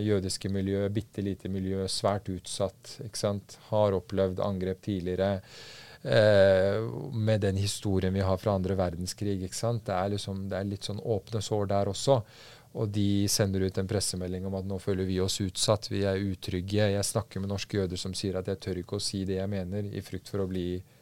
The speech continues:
angrepet fysisk. Eh, så når du snakker med begge parter, så er det liksom, eh,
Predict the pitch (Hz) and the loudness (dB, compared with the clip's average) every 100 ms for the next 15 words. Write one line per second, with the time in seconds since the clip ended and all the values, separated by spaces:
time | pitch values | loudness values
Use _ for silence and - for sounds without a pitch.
0 | - 101 90 92 90 90 104 - 92 87 | -10 -6 -4 -4 -6 -6 -8 -6 -6 -4
1 | - 131 - - - - - - - - | -4 -4 -6 -10 -20 -20 -20 -20 -20 -2
2 | 113 101 98 95 98 101 120 107 - 139 | 2 4 4 4 2 2 2 0 -6 -6
3 | 131 117 127 139 - - 143 - 107 107 | 0 4 4 2 2 4 2 0 -2 2
4 | 107 110 107 117 117 107 123 101 - 139 | 4 2 2 4 4 4 4 4 6 4
5 | 131 - - - - 117 98 151 127 - | 4 -2 -18 -14 4 10 10 10 6 4
6 | 113 113 101 - - - - - - - | 2 0 -4 -8 -20 -20 -20 -12 -10 -6